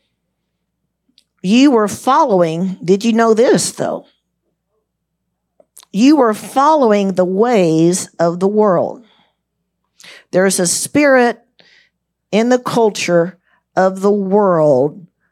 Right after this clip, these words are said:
that is demonically backed, influencing things. Did you know that was what was going on? You were following the ways of this world, influenced by this present age,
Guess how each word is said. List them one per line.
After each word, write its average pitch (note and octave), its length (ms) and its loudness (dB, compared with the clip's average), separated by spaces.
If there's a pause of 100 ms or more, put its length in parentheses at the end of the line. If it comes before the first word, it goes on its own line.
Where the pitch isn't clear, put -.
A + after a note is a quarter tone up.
(120)
that F3 180 0
is E3+ 160 0
demonically F3 720 -2
backed, D3+ 600 -4 (100)
influencing D#3+ 840 -8
things. - 600 -14 (480)
Did F#3 200 -2
you G3 120 -2
know F#3+ 200 0
that F3 220 -2
was E3+ 160 -2
what D#3+ 180 -6
was D#3+ 140 -4
going D3+ 300 -4
on? C3+ 300 -10 (760)
You C4+ 240 2
were A#3 180 2
following C#4 600 0
the A3 100 0
ways G#3 520 0 (100)
of B3+ 300 0
this A#3 260 2
world, F#3 760 0 (720)
influenced C4+ 1040 -2
by F#3+ 500 -2
this G3+ 360 0
present F#3+ 560 -4 (100)
age, E3 720 -2